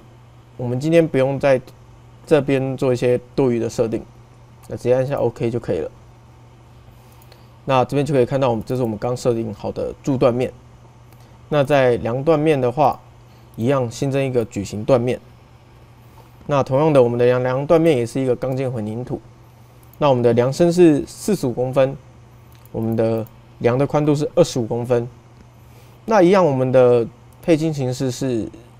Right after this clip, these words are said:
要选择它是一个梁的配筋形式。那一样按下 OK，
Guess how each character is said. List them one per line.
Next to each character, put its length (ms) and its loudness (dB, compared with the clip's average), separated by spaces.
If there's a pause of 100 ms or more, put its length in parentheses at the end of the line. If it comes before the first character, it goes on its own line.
(160)
要 120 0
选 200 -4
择 100 -6
它 100 -2
是 140 -6
一 60 -2
个 80 -2
梁 340 -8
的 180 -2 (720)
配 140 -2
筋 160 -2
形 140 -6
式。 180 -6 (380)
那 160 -2
一 80 -2
样 120 -2
按 120 -4
下 100 -4
OK， 480 0